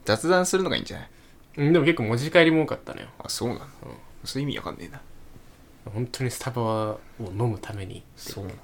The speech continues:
Speaker 2: カスタムできなかったなって話。
Speaker 1: <laughs>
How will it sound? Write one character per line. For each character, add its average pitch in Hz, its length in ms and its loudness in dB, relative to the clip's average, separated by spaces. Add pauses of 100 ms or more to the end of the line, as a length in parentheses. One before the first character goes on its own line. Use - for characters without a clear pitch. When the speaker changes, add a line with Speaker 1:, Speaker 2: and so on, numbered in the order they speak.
(640)
Speaker 2:
カ - 120 -8
ス - 80 -6
タ 127 100 -2
ム 117 100 2
で 117 100 2
き 139 80 4
な 127 80 6
か 110 80 2
っ 110 60 -8
た 110 120 -2
な 120 120 0
っ - 20 -6
て - 160 -14
話。 - 400 -16 (400)
Speaker 1:
<laughs> - 320 -10